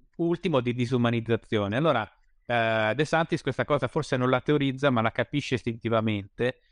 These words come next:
e quindi cerca, benché, mm, prosperi su una società che fa esattamente questo, cerca di non esercitare questo potere sugli altri. Per questo ti dicevo un romanzo di persone, di personaggi che usa la tecnologia,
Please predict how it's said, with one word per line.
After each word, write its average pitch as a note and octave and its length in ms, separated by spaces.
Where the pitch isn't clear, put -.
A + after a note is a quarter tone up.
e A2 80
quindi C#3+ 200
cerca, C#3+ 400
benché, C3+ 680
mm, A#2+ 280
prosperi B2 720
su - 180
una B2 100
società C3+ 400
che D3+ 100
fa B2+ 160
esattamente B2 600
questo, B2+ 720
cerca C3+ 260
di B2+ 120
non A#2+ 120
esercitare A#2 560
questo A2+ 220
potere G#2+ 320
sugli G#2 240
altri. G2+ 300
Per - 100
questo F#3 240
ti C3+ 100
dicevo A#2+ 380
un A2+ 40
romanzo A#2 360
di A2+ 120
persone, A2+ 760
di A#2+ 140
personaggi A#2 580
che - 120
usa A#2+ 160
la A2 60
tecnologia, B2 640